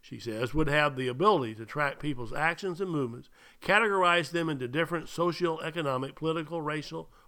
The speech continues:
or consumer groups, and ultimately even control them. As I make clear in my book, Battlefield America, The War on the American People, control is the issue.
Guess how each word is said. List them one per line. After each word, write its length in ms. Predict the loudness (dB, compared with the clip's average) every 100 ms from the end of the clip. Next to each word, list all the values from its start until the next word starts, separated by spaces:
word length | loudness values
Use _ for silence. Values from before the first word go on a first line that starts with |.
| -10
or 140 | -10
consumer 440 | -8 -6 -2 -2 0
groups, 420 | 0 -2 -4 -16 _ _ -16
and 160 | -16 -8
ultimately 760 | 0 0 0 -12 -12 -12 -14 -16 _ _ _ _
even 440 | -8 -6 -8 -12 -16
control 560 | -18 -18 -12 -12 -10 -14
them. 140 | -20 -20 _ _ _ _
As 160 | 4 6
I 80 |
make 200 | 8 6
clear 180 | 4 2
in 60 | 6
my 100 | 4
book, 320 | 4 2 2
Battlefield 420 | -2 -2 -2 -4
America, 460 | -2 -2 -2 -4 -6
The 100 | -6
War 200 | -2 -2
on 60 | -2
the 40 |
American 320 | -6 -6 -8
People, 320 | -6 -6 -6
control 800 | -8 -8 0 12 12 12 2 -4
is 220 | -8 -10 -8
the 160 | -8
issue. 360 | -8 -10 -14